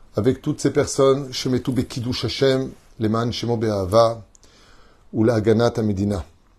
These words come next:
On commence ce shiur avec un des versets de la paracha de la semaine, paracha de Beshalach, qui, euh, démarre et commémore la libération des enfants d'Israël. Comme quoi que dans la vie, tout a un début, mais tout a aussi une fin.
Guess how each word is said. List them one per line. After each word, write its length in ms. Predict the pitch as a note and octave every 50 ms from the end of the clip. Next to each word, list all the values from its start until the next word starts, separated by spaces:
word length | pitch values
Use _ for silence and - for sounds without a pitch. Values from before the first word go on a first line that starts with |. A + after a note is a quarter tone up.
| _ _ _ - - -
On 80 | B2+ A2
commence 380 | - C3+ B2+ B2+ C3 C3 - -
ce 120 | - A2+
shiur 340 | - - - B2 B2+ B2+ A#2+
avec 200 | A2 G#2+ - A#2+
un 60 | A2
des 80 | G#2+ G#2+
versets 260 | G#2+ G2+ - - B2+
de 60 | G#2+
la 80 | A2 -
paracha 280 | - G#2 G#2 F#2+ G#2+
de 60 | G2+
la 60 | F#2+ E2+
semaine, 400 | - - A2 A2+ A#2+ A#2 A#2 A2 - _ _ _ _ _ _ _ _ - - - _ _ _ _ _ -
paracha 500 | - G#2 G#2+ G#2 - B2 B2+ B2 B2+ B2
de 460 | G#2 A2 G#2+ G#2 G#2 G2+ G2+ G2+ - - - -
Beshalach, 560 | G#2 G#2+ G2+ - A2+ G#2 G2+ G#2+ A2 - - -
qui, 280 | - A2+ G#2 G#2 G2+
euh, 200 | F#2+ F#2+ F#2+ F2+ F2 - _ _ _ _ _ _ -
démarre 480 | A#2 F#2 A#2+ B2+ A#2+ A2+ G#2 A2 B2 B2+
et 80 | G2
commémore 520 | - - G#2+ G#2+ G#2+ G#2+ A2 A#2 A#2 G#2 G2+
la 400 | G2 F#2 F#2 F#2 F2 F2 E2+ - _ _ - -
libération 500 | G2+ A2+ A#2 B2+ A#2+ A#2 G#2+ - B2+ A#2
des 140 | G#2+ F#2+
enfants 180 | G2 F2 E2+ G#2
d'Israël. 540 | F#2+ F2 - - F#2+ F#2+ G#2 A2 A#2+ - - - - - - - - - - - - - - - -
Comme 120 | G#2+ G#2+
quoi 160 | G#2+ C3 B2+
que 100 | B2 -
dans 140 | A2 A2 A2+
la 100 | G#2+ G#2
vie, 320 | G2+ A2+ B2+ A#2+ A#2 G#2+ -
tout 180 | - A2+ G#2+ -
a 40 | A#2
un 120 | G#2+ G#2 G2+
début, 260 | G2 G2+ F#2+ A#2+ B2
mais 140 | A2 G2+ F2+
tout 160 | - A2+ F#2+
a 60 | G#2+ G2+
aussi 280 | G2 F2+ F2 - B2
une 100 | A2+ G#2+
fin. 280 | F#2 - - A#2 G#2+